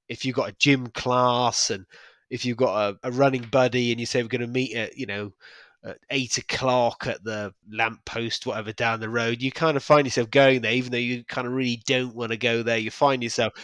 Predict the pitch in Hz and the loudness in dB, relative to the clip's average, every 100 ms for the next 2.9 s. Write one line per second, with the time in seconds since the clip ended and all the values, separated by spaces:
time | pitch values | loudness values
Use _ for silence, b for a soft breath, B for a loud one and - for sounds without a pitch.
0 | B - 156 135 127 123 123 135 123 110 | B 6 8 8 6 4 4 4 4 0
1 | 127 - 147 - 131 127 113 120 127 - | -2 -2 -2 4 4 4 0 2 2 0
2 | 120 110 107 160 104 101 - 95 98 | -8 -10 -4 0 2 0 -4 -12 -12